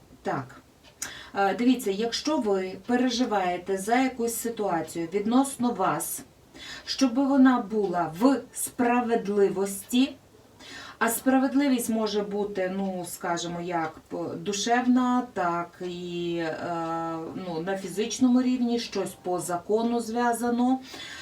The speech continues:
е, ну, психоемоційна, знаєте, так, щоб відбувалося, як ви рахуєте, щоб це було справедливо відносно вас. Е, також і, кажу, щось з законом, з паперами,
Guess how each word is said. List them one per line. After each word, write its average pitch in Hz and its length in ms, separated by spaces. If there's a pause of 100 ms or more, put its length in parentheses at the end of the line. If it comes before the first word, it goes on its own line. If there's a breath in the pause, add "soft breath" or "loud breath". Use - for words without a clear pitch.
(400 loud breath)
е, 196 560
ну, 202 200
психоемоційна, 240 1160
знаєте, 226 460
так, 196 320
щоб 175 280
відбувалося, 196 800
як 196 300
ви 220 160
рахуєте, 185 880
щоб - 300
це 202 160
було 175 340
справедливо 214 1160
відносно 226 580
вас. 233 440 (440 loud breath)
Е, 190 180
також 214 640
і, 214 440
кажу, 180 280
щось 202 500
з - 140
законом, 233 540
з - 100
паперами, 220 880